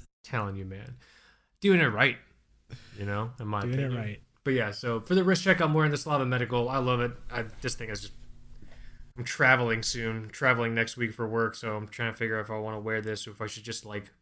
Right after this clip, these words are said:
Speaker 2: do one watch for the whole trip and just wear, like, the, the,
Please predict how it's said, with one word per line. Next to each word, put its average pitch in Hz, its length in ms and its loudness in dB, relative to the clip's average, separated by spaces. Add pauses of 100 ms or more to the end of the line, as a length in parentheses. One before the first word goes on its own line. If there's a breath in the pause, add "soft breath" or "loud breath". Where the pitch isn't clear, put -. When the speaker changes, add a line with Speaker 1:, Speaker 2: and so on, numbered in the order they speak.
(280)
Speaker 2:
do 123 140 -2
one 110 340 -2
watch 110 240 0
for - 100 -16
the 107 80 -6
whole 110 180 -6
trip 110 300 -6
and 104 100 -6
just 107 200 -8
wear, 107 180 -4
like, 107 260 -6
the, 127 200 -14 (360)
the, 98 200 -10